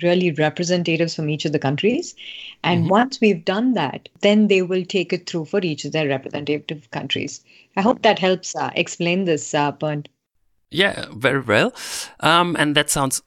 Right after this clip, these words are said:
Speaker 2: really super exciting. We will come to the topic of the well-being champions, um, later. And we will talk about these different dimensions of well-being, um, in a moment. But first, Payal, we would like to know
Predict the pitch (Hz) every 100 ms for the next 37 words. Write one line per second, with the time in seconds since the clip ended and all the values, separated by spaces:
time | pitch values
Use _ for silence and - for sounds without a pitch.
0 | _ 110 139 151 - 160 151 - - 117
1 | 180 147 208 208 - 190 - - 165 151
2 | 156 151 139 110 160 151 - - 107 123
3 | 143 113 - - 113 151 160 165 - -
4 | - - 120 113 - 101 98 98 143 -
5 | 196 247 294 - _ - 185 185 156 147
6 | - 151 135 127 123 131 - - 127 214
7 | 156 117 110 101 107 - 107 113 107 113
8 | 127 131 123 117 110 107 98 98 220 -
9 | 92 - - - 95 220 - - 123 147
10 | 262 311 - - _ - 160 - 135 -
11 | - 147 147 156